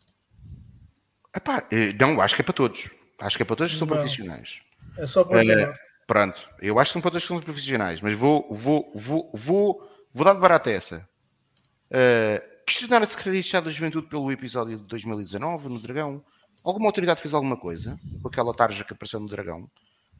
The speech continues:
Speaker 1: em que, eh, foram acusados de beneficiar o Benfica figuras pub-, figu-, eh,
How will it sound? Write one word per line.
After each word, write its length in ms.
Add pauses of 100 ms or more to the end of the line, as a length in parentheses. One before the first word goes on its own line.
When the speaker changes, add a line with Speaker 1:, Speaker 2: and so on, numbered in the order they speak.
(140)
Speaker 1:
em 180
que, 680 (400)
eh, 440
foram 680
acusados 720 (220)
de 260
beneficiar 460
o 40
Benfica 640 (300)
figuras 440
pub-, 380
figu-, 400
eh, 260